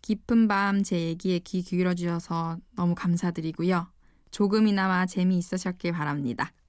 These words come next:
마지막 선곡으로는 제가 듣고 공감을 많이 했었던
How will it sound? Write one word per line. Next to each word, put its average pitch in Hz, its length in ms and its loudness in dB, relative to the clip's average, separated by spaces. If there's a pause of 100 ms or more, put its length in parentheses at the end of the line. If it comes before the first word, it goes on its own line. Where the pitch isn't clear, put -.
(580)
마지막 220 480 2
선곡으로는 233 960 4
제가 185 480 0
듣고 190 360 -2
공감을 190 460 2
많이 170 300 0
했었던 202 720 0